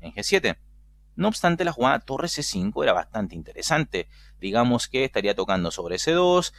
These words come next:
si mueve el caballo ya tendría las dos torres tocando sobre C dos, etcétera. Pero se ha jugado alfil F ocho,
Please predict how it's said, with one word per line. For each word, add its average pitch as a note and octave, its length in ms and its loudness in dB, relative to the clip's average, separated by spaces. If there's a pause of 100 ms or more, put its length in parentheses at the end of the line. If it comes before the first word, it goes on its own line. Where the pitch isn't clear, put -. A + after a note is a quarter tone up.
(180)
si - 200 0
mueve A#2+ 240 4
el G2 100 -2
caballo G2 380 4
ya F2 220 2 (160)
tendría F2 420 -4
las D#2+ 180 -4
dos C3+ 240 -2
torres G#2+ 380 0
tocando F#2 340 -2
sobre A2 260 -4
C D#3 120 -4
dos, B2 360 0 (240)
etcétera. F#2 480 -4 (2500)
Pero E3+ 200 0
se - 100 -2
ha C3 60 0
jugado C3+ 500 4 (340)
alfil G2+ 460 -4
F G#2 180 -2
ocho, F#3+ 280 2